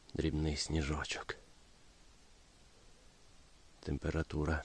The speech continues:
мінус шість. Вітаю!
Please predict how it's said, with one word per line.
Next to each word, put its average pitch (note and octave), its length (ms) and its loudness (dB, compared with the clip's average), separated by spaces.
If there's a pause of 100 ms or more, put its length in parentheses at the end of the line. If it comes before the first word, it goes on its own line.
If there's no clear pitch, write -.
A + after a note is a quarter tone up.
мінус D2+ 380 2
шість. - 720 0 (4000)
Вітаю! E2 540 6